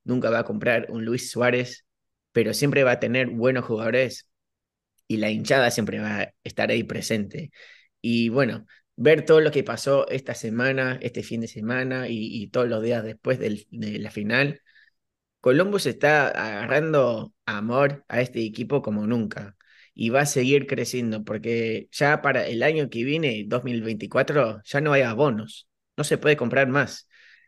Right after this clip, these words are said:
Tenés que estar en la lista de espera para el año dos mil veinticinco, y eso ni siquiera te asegura que vas a tener abono, porque, eh, eh, está la lista de espera.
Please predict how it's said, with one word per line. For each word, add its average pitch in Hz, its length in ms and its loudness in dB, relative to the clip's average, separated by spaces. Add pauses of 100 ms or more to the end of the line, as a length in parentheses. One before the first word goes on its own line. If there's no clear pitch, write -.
(200)
Tenés 139 240 0
que 143 120 -2
estar 143 260 2
en 131 140 2
la 113 120 -2
lista 147 320 2
de 120 80 0
espera 123 540 0
para 110 160 -4
el 110 160 -2
año 127 260 0
dos 127 220 0
mil 127 180 0
veinticinco, 107 920 -4 (240)
y 117 140 2
eso 147 180 0
ni 127 100 0
siquiera 127 420 2
te - 80 -6
asegura 117 560 0
que 110 140 -6
vas 110 160 -4
a 110 80 -6
tener 110 320 -4
abono, 147 340 0
porque, - 420 -8 (280)
eh, - 260 -6
eh, - 200 -8
está 120 240 -2
la 113 160 0
lista 120 200 -4
de 101 120 -4
espera. 117 400 -4